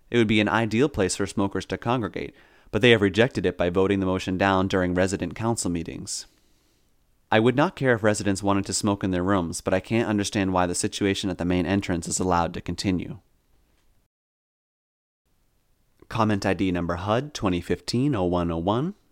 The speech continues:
zero one five seven from Toby Ed.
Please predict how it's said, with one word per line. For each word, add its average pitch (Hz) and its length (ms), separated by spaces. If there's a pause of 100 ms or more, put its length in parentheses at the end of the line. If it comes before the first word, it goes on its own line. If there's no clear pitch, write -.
(180)
zero 90 260
one 98 320
five 127 260
seven 110 500 (640)
from 85 260
Toby 104 400
Ed. 85 320